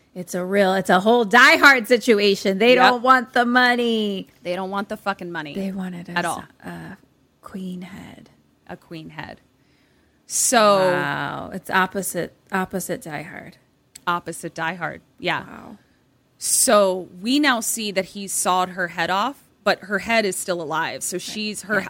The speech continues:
Speaker 2: h-, head is still
Speaker 1: Ah,
Speaker 2: eyeballing and
Speaker 1: yeah,
Speaker 2: growling.
Speaker 1: yeah,
Speaker 2: "Arr, arr, arr." Yeah. Um, and he's like, he says to Coyote, he's like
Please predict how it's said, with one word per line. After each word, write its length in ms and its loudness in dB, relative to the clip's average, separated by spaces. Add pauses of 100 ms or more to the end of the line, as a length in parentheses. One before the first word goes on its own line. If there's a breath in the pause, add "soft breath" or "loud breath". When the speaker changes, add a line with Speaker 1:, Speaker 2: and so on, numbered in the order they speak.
(100)
Speaker 2:
h-, 80 -2
head 240 2
is 100 -4
still 220 -2
Speaker 1:
Ah, 180 2
Speaker 2:
eyeballing 520 -2
and 80 -10
Speaker 1:
yeah, 60 -12
Speaker 2:
growling. 360 -2
Speaker 1:
yeah, 300 0
Speaker 2:
"Arr, 400 -10
arr, 320 -10
arr." 40 -20 (120)
Yeah. 140 -4 (960 soft breath)
Um, 420 4 (100)
and 160 2
he's 400 -2
like, 380 0
he 260 -4
says 340 0
to 100 -10
Coyote, 580 -2
he's 240 -12
like 280 -6